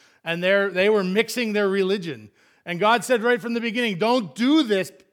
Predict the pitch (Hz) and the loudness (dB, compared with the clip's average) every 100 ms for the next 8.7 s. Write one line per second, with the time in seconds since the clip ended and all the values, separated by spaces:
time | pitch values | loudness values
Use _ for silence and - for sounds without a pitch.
0 | _ _ _ _ _ 226 220 202 - 262 | _ _ _ _ _ 2 2 2 -4 -4
1 | 277 277 254 247 202 196 196 165 220 220 | -4 -4 -4 -6 -8 -10 -12 -8 -10 -10
2 | - - - 226 214 185 123 - _ _ | -16 -20 -10 -4 -2 -2 -6 -14 _ _
3 | 185 190 170 202 208 202 220 180 190 190 | -8 -6 -6 -6 -4 -2 -2 0 0 0
4 | 196 185 - 190 180 147 _ - 160 160 | -4 -8 -8 -6 -6 -8 _ -10 -8 -6
5 | 156 156 131 113 _ _ - 135 254 277 | -6 -6 -8 -12 _ _ -20 -8 2 2
6 | 247 202 180 - 170 175 165 165 156 _ | 2 0 -4 -10 -12 -10 -8 -12 -16 _
7 | _ - 156 151 165 170 160 156 - 170 | _ -14 -10 -8 -6 -6 -6 -8 -10 -12
8 | 156 - 143 160 117 87 | -12 -14 -16 -16 -16 -20